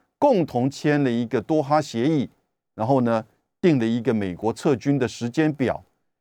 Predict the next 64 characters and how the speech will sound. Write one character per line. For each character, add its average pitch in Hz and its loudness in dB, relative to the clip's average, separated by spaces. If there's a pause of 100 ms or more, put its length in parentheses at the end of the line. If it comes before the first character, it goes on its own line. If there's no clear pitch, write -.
(180)
间 220 4
接 196 2
的 147 0
等 110 -4
于 127 -2
也 110 -2
承 113 -8
认 175 0
的 110 -2
塔 - -2
利 110 -4
班 127 -2
的 110 -4
合 139 -4
法 101 0
性。 196 0 (440)
之 185 2
后 226 4
呢， 165 2 (440)
这 311 2
个 202 4
伊 202 0
斯 202 -2
兰 160 2
国 139 2
呼 151 -2
罗 135 4
珊 143 0
组 98 -6
织 123 -6
啊， 104 2
就 123 -10
跟 147 0
塔 - -4
利 113 2
班 110 -2
完 107 2
全 131 -2
对 139 2
立， 120 0 (500)
现 147 0
在 120 0
变 120 2
成 113 -2
死 101 -10
敌。 92 -10 (960)
他 285 4
看 269 0
到 220 4
了 151 2
拜 180 2
登 175 -2
宣 180 -2
布 180 -2
的 123 2
撤 139 0
军， 147 -2 (760)
当 247 4
然， 170 4
我 220 4
想 156 2
伊 190 -2
斯 190 -4
兰 160 2